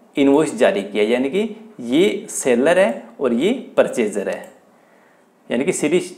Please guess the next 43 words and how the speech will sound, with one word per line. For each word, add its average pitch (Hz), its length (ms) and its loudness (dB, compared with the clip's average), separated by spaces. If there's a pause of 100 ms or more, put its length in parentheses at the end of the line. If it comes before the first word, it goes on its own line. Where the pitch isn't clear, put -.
विजय 151 220 4
ट्रेडिंग 147 360 0
कंपनी 139 340 2
ने 196 260 0
श्री 151 320 2
श्याम 135 280 2
ट्रेडर्स 127 340 0
को 185 220 0 (380)
सामान 135 400 0
sale 160 340 0
किया 98 260 -4
है, - 180 -14 (580)
और 123 120 2
जब 156 120 2
सामान 143 380 0
sale 170 280 2
किया 139 280 2
है 214 80 2 (280)
तो - 80 -4
उसने 185 540 -2 (400)
छियालीस 139 460 -2
सौ 156 100 2
पचास 151 440 2
रुपये 147 240 -2
अड़तालीस 135 520 2
पैसे 131 300 -2
का 175 200 0 (420)
tax 135 280 2
भी 123 100 2
charge 104 340 0
किया 90 260 -8
है, - 120 -14 (520)
यानी 123 200 2
कि 175 120 -2
जो 160 160 2
हमारी 143 260 2
invoice 170 540 0
की 185 100 -4
जो 160 160 0
net 147 240 2
value 143 320 0
वो 147 120 4
है 208 140 4